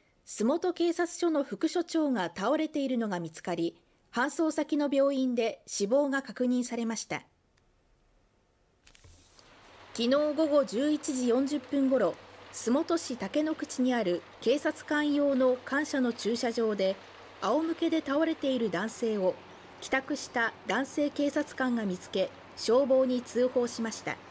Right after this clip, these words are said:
警察によりますと、倒れていたのは洲本警察署の今本陽介副署長で、後頭部から血を流し、病院に搬送されましたが、その後、死亡が確認されました。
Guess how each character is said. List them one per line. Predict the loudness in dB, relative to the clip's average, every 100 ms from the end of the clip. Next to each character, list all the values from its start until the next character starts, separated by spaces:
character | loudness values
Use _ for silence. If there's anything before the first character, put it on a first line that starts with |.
| -20 -18 -18 -18 -18 -18 -18 -18 -18 -18 -18 -18 -18 -2
警 | 0 2
察 | 0 0
に | 0
よ |
り | 2
ま | 2 0
す | 0
と、 | 0 -2 -6 -18 -6
倒 | 0 2
れ | 2
て | 0 -2
い | 0
た | -2
の | 0
は | -2 -4 -10 -8
洲 | -2 0
本 | 0 0 0
警 | 0 0
察 | -2 -4
署 | -2 0
の | 0 -2 -10 -8
今 | -2 0 0
本 | 0 0
陽 | 2 2 0
介 | -2 -4
副 | -6 -6 -4
署 | -2 -2
長 | -2 -2
で、 | -2 -6 -10 -16 -16 -16 -18 -18 -18 -2
後 | 2 2
頭 | 2 2
部 | 2
か | 0
ら | -2 -2
血 | -2 2
を | 2
流 | 2 0
し、 | -2 -2 -2 -8 -6 2
病 | 4 4
院 | 2 0
に | 0
搬 | 0 -2
送 | 0 0
さ | 0 0
れ |
ま | 0 0
し | -2
た | -4
が、 | -4 -6 -12 -18 -12
そ | -4 2
の | 2
後、 | 2 0 -2
死 | -8 0
亡 | 4 4 2
が | -2
確 | -4 0
認 | 2 2
さ | -2
れ | -4
ま | -4
し | -4
た。 | -6